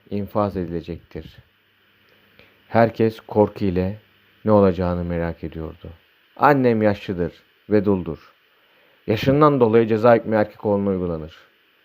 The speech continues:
Herkes şaşkın. Bu durumu kabul etmediler. Aralarında toplanıp annesinin yaşlı oluşundan dolayı affedilebileceği ve bu durumda ceza hükmünün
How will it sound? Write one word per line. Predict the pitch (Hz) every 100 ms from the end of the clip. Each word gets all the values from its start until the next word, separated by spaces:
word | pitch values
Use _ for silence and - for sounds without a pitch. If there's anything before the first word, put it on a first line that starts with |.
| _ _ _ _ _ _ _
Herkes | 135 139 - 127
şaşkın. | - 117 101 - 92 80 _ _ _ _ _ _ _ _ _ -
Bu | 139
durumu | 131 123 120
kabul | 117 117
etmediler. | 120 - 101 85 82 73 - _ _ _ _ _ _ _ 117
Aralarında | 120 127 131 135
toplanıp | 123 - - 101 117 - _ _
annesinin | 113 127 117 - 113
yaşlı | 113 113 - 123
oluşundan | 110 - 110 110
dolayı | 98 98 104 123 - _ _ _ _ -
affedilebileceği | 131 - 107 104 98 98 90 95 92 120 135 _ _ _ _ _
ve | 123 117
bu | 120
durumda | 113 104 101 117 127 _ _ _ _ _ _ -
ceza | 113 104 123
hükmünün | 117 - 101 107 120